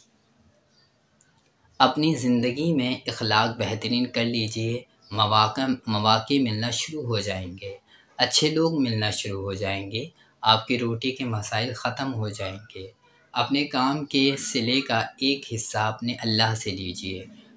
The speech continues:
कुछ ऐसा होना चाहिए जिसका सिला अल्लाह ताला ने देना हो, यानी कुछ काम ऐसा भी होना चाहिए जो छुप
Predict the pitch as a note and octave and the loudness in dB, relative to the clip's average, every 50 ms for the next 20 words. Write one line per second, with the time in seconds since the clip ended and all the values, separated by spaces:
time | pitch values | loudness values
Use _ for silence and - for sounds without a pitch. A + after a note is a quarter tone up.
0 | _ - D3+ D3 - - - B2 A#2+ A#2 - - D#3 D3 C3 B2+ B2+ C3 B2+ A#2+ | _ 2 2 2 2 0 2 2 2 2 2 2 0 2 2 4 4 4 4 2
1 | - B2 G#2 G2+ G2 G#2 A#2 C3+ C#3+ C#3 - A#2+ A2+ A2+ - - C3 A#2+ A2 - | 2 0 0 0 0 0 0 0 0 -2 -2 -4 -6 -6 -6 -6 -6 -6 -4 -4
2 | A2 G#2 A2 A#2 B2+ A#2 G#2+ A#2 B2 A#2 A#2 - - G#2+ G#2+ G#2 G#2+ A2 A2+ A#2+ | -4 -2 0 2 2 0 0 0 -2 -4 -2 0 2 4 4 4 4 2 2 2
3 | C3 C#3 C3 B2 G#2+ G2 G2 F#2+ G2 F#2+ G2 G2+ G#2+ G#2+ A2 A2 A2 A#2+ B2+ C3+ | 2 2 2 2 0 0 -2 -2 -4 -4 -4 -4 -4 -2 -2 0 0 -2 -2 -4
4 | - - C#3 - - - - A2 G#2+ A2 B2 B2+ - - - - _ _ _ _ | -6 -8 -10 -12 -12 -8 -4 -2 -2 0 0 -2 -4 -6 -12 -20 _ _ _ _
5 | - A2+ A2+ A2 G2+ - - C#3 C3+ C3 - - - A#2+ B2+ D3 D3 B2+ A2 G#2+ | -4 0 0 0 0 0 0 0 0 0 -2 -2 -2 -2 -2 -2 -2 -4 -6 -6
6 | G#2+ G#2 G#2 G#2 G#2 - G#2+ F#2+ F#2 F#2+ F#2+ G#2 A2 A#2+ D#3+ E3+ - - - - | -4 -4 -4 -4 -4 -4 -2 -2 -2 -4 -4 -4 -4 -4 -6 -8 -12 -20 -20 -20
7 | - _ _ _ _ - - - C3+ C#3 D3 D3 - - - - D#3 - - | -20 _ _ _ _ -6 0 4 6 6 6 4 2 -2 -4 -4 -4 -6 -10